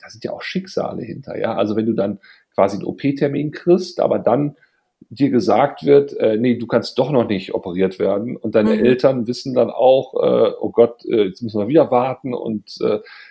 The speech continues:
Speaker 1: das, das ist ja unmenschlich, was da passiert. Also.
Speaker 2: Nee, es ist absolut. Ähm, was ich großartig daran finde, ist,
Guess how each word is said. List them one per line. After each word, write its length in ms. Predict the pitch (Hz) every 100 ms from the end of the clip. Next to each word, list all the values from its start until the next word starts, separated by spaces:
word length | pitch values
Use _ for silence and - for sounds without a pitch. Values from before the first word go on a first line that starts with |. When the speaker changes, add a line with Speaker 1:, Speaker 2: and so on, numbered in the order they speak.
| _
Speaker 1:
das, 380 | - - - _ _
das 180 | - -
ist 120 | -
ja 80 | -
unmenschlich, 680 | 151 160 98 95 - - -
was 100 | _
da 120 | -
passiert. 500 | - 85 - 85 90 -
Also. 280 | _ - 101 _ _ _ _ _ _ _ _ _
Speaker 2:
Nee, 300 | - 185 190 -
es 200 | 175 180
ist 120 | 165
absolut. 580 | 156 - - 190 180 - - - -
Ähm, 400 | - 160 170 160 - _ - _ -
was 160 | 180
ich 240 | 185 175 - _ -
großartig 720 | - 185 226 - 220 214 226
daran 300 | 233 214 214
finde, 360 | - 240 233 247
ist, 440 | - 240 233 -